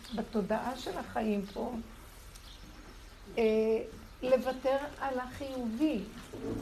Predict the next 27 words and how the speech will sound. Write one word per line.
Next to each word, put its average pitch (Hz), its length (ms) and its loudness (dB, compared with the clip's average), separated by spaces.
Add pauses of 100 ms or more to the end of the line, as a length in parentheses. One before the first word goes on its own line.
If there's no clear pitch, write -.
(580)
כי 254 100 0
החיובי 240 600 2 (100)
הוא 277 100 -4
באמת 262 340 0 (220)
לא 294 200 2
חיובי. 247 840 0
אני 220 160 4
אגיד 254 200 0
לכם, 208 300 -2 (640)
אדם 247 240 2
אכל 247 260 4 (100)
מעץ 226 340 2
הדעת, 185 400 4 (1200)
וברגע, 208 560 0 (560)
או 220 60 2
שאני 226 280 2
אגיד 226 260 0
לפני, 220 420 2 (280)
כשאדם 226 360 2
הראשון 233 360 0
היה 214 220 2
בגן 208 340 -2
עדן, 185 380 0
לפני 254 320 -2
חטא 220 320 -2
עץ 214 220 -2
הדעת, 175 320 -2